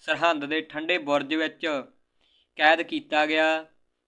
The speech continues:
ਜਿੱਥੇ ਦੋਵੇਂ ਛੋਟੇ ਸਾਹਿਬਜ਼ਾਦੇ ਤੇ ਮਾਤਾ ਗੁਜਰ ਕੌਰ ਜੀ ਨੇ ਪੋਹ ਦੀ ਠੰਡੀ ਰਾਤ ਵਿੱਚ ਤਿੰਨ ਰਾਤਾਂ ਗੁਜ਼ਾਰੀਆਂ। ਅੱਜ ਸਾਨੂੰ ਉਹਨਾਂ ਨੂੰ ਯਾਦ ਕਰਦੇ ਹੋਏ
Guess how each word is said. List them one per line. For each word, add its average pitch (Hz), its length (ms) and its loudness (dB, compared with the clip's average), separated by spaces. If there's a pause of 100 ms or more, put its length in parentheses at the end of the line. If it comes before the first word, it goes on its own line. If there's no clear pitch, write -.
ਜਿੱਥੇ 156 480 -2
ਦੋਵੇਂ 180 500 -2
ਛੋਟੇ 165 400 -6
ਸਾਹਿਬਜ਼ਾਦੇ 165 680 0
ਤੇ 165 440 -4 (400)
ਮਾਤਾ 147 380 2
ਗੁਜਰ 156 300 -4
ਕੌਰ 160 320 2
ਜੀ 160 160 -6
ਨੇ 160 340 -6 (540)
ਪੋਹ 160 200 0
ਦੀ 185 140 0
ਠੰਡੀ 170 400 -6
ਰਾਤ 156 300 2
ਵਿੱਚ 151 340 -4 (800)
ਤਿੰਨ 160 180 -2
ਰਾਤਾਂ 156 420 2
ਗੁਜ਼ਾਰੀਆਂ। 135 680 0 (1040)
ਅੱਜ 151 260 2
ਸਾਨੂੰ 170 640 0 (400)
ਉਹਨਾਂ 180 420 0
ਨੂੰ 175 480 -12 (680)
ਯਾਦ 147 320 6
ਕਰਦੇ 170 400 2
ਹੋਏ 160 440 -4